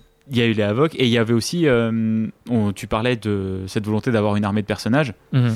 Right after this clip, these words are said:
Speaker 1: Euh, bah, c'est là aussi, il y a le Master of Execution,
Speaker 2: Ouais,
Speaker 1: euh,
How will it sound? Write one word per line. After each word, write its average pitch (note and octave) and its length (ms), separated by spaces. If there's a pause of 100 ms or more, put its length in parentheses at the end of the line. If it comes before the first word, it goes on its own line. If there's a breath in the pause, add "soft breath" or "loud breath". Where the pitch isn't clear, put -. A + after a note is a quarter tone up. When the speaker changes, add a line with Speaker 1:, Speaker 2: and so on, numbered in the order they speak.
(140)
Speaker 1:
Euh, G2+ 460
bah, G2+ 400
c'est - 140
là B2+ 120
aussi, C#3 240
il D3+ 60
y A#2 80
a G#2+ 60
le G#2 520
Master G#2 320
of F#2+ 120
Execution, G2+ 480
Speaker 2:
Ouais, B2+ 540
Speaker 1:
euh, A#2 260